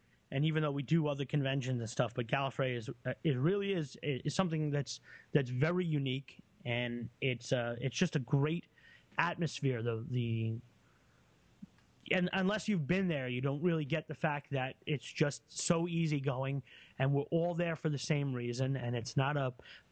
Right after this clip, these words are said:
pushing and shoving cattle pen kind of con. It's a very relaxed, even the line,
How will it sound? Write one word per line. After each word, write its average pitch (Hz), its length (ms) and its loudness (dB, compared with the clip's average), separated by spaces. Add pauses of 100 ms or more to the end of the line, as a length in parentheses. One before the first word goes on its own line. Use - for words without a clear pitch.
(380)
pushing 156 400 2
and 139 100 0
shoving 139 720 0
cattle 151 360 0
pen 123 340 -2
kind 123 180 -2
of 113 80 -8
con. 123 380 0
It's 120 160 -2
a 117 40 0
very 135 460 0 (380)
relaxed, 143 640 0 (300)
even 190 280 4
the 180 80 0
line, 175 420 0